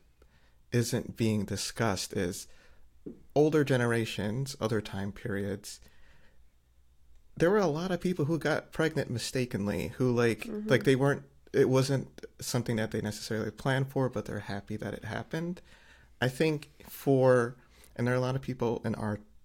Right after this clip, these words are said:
Speaker 1: time period who do that as well, and I'm not saying that's a bad thing, but I think
Speaker 2: Mm-hmm.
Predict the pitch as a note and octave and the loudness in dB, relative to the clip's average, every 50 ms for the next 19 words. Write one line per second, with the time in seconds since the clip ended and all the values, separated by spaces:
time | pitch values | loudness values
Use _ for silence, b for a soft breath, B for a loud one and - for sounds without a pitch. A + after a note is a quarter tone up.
0 | - - - - G#2+ G#2 G#2 G2+ - G2+ G2+ G2+ G2 - - G2 - G#2 G2+ G#2 | -18 -18 -8 -6 -4 -4 -4 -6 -6 -6 -4 -4 -6 -6 -8 -6 -6 -6 -6 -4
1 | G#2 G2+ F#2 G2+ - - - A#2 B2 B2+ C3 C#3 - - - G#2 G#2+ G#2 F2+ - | -6 -8 -8 -10 -10 -8 -6 -4 -4 -4 -4 -6 -8 -8 -8 -6 -6 -6 -8 -12
2 | - - - - - - G#2+ G2 G2+ - - - - G2 F#2+ G2+ G#2+ - - - | -18 -20 -20 -20 -12 -8 -6 -6 -6 -6 -8 -8 -8 -8 -8 -8 -8 -10 -12 -8
3 | - G2+ G2 F#2 - - - A2+ A2 B2+ D#3 F3 F#3+ - - B2+ A#2+ G#2+ B2 A#2+ | -8 -6 -6 -8 -10 -8 -6 -6 -4 -4 -6 -6 -8 0 2 4 4 4 4 0
4 | - - D3+ C#3+ C3+ - - A3+ A3 | 2 2 2 2 2 -2 -6 -10 -12